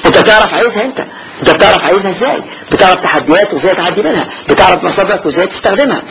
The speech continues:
وبعدين تبدا فيها شويه شويه. انا حطيتها خلاص في الفعل.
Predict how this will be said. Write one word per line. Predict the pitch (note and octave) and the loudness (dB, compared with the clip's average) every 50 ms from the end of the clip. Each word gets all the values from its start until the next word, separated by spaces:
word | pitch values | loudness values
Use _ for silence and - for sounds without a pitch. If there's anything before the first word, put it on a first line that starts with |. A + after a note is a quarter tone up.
| - - - | -10 -2 0
وبعدين | C3+ D#3+ E3+ F3 F3 F3 | 2 4 4 4 2 2
تبدا | G3 E3 - D3+ | 2 2 2 0
فيها | - E3+ F3 D#3+ E3 D#3 - - - - - | 0 2 0 0 0 -4 -8 -10 -4 0 2
شويه | E3+ D#3+ | 4 4
شويه. | D3 D#3+ D#3 B2+ G#3+ - - - | 4 2 0 -2 -2 -4 -2 0
انا | - C#4 B3 | 0 2 2
حطيتها | B3 - C4+ - - | 2 0 0 -2 0
خلاص | E3 F3 E3+ - | 0 -2 -2 -2
في | D3+ | -4
الفعل. | - - C#3+ - - | -6 -4 -2 -2 -4